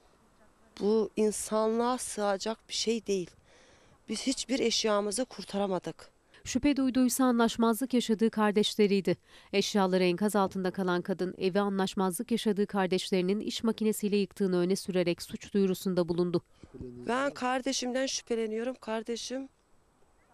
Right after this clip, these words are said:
Speaker 1: bunu neden yaptı, neden yaptı? Bir kardeş kardeşi bunu yapar mı bilmiyorum. Ben ne diyeceğimi de bilmiyorum.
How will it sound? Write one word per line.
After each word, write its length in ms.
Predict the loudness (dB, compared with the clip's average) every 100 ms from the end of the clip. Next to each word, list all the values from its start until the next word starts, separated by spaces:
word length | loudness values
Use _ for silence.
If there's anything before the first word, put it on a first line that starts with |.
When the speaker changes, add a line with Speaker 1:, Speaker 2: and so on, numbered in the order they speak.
| -6
Speaker 1:
bunu 180 | -2 0
neden 220 | 0 0
yaptı, 540 | 0 0 _ -8 -4
neden 260 | -2 0 -2
yaptı? 680 | 0 -2 -6 _ -4 -4 -6 _ _ _ -20 _ -10
Bir 60 |
kardeş 520 | -6 0 2 2 0 -2
kardeşi 640 | 0 2 2 0 -2 -2
bunu 140 | -2 -2
yapar 400 | -2 0 0 0
mı 240 | -2 -6 -6
bilmiyorum. 480 | -6 -4 -6 -6 -10 _ _
Ben 200 | -6 -4
ne 120 | -4
diyeceğimi 400 | -4 -2 -2 -2
de 120 | -4 -4
bilmiyorum. 440 | -6 -6 -6 -8